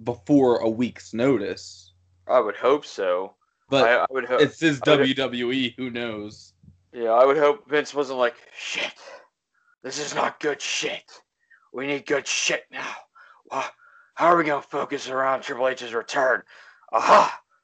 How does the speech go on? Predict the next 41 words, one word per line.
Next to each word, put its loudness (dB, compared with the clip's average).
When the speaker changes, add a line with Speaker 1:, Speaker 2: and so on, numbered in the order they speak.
Speaker 2:
I'll 2
call 2
Bischoff. 0
We'll -4
get -6
Bischoff 0
in -12
here. -14
He'll -2
be -4
the 0
Raw 6
general 2
manager. -2
He's -12
gonna -6
make -6
a -6
deal 2
with 0
the -6
SmackDown 2
general 2
manager 0
that 0
I'm -2
not -4
gonna -6
say -2
the -4
name -4
of 4
because -6
we'll -4
reveal 2
that 6
on -2
SmackDown 0
episode -4
eight. -4
Um, -2